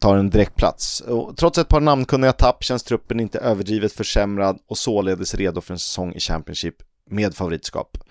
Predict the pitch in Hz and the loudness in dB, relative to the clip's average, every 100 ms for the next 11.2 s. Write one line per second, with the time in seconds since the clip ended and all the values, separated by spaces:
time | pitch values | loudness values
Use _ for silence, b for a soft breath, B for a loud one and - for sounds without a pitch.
0 | B B B B B 117 165 160 139 127 | B B B B B 2 6 6 6 6
1 | 123 117 117 113 110 117 110 113 - 120 | 6 4 4 0 0 0 0 0 -4 0
2 | 113 113 107 98 117 - 113 - 120 98 | 4 4 4 0 -2 0 0 2 -2 -4
3 | 120 117 127 - 110 104 101 - 110 - | -2 -2 -2 0 2 2 0 0 -2 -2
4 | - - - - 120 - 196 143 107 127 | -12 -20 -12 -4 0 4 6 6 2 -6
5 | - - 107 120 107 104 98 117 107 101 | -8 -8 -4 -2 -2 0 -2 -2 -2 -2
6 | - 110 101 95 92 98 - 92 92 87 | -2 0 2 0 -4 -4 -2 -2 0 0
7 | 82 87 117 107 82 69 - _ B B | -2 -2 -2 -2 -4 -10 -16 _ B B
8 | B 143 139 123 127 117 110 117 110 - | B 2 2 2 0 0 -2 -6 -4 0
9 | 160 - - 107 101 107 104 98 98 - | 0 0 -2 0 0 -2 -2 -4 -6 -4
10 | 101 98 - _ _ 98 104 127 135 127 | -2 -2 -4 _ _ -4 0 2 2 4
11 | 123 156 | 4 2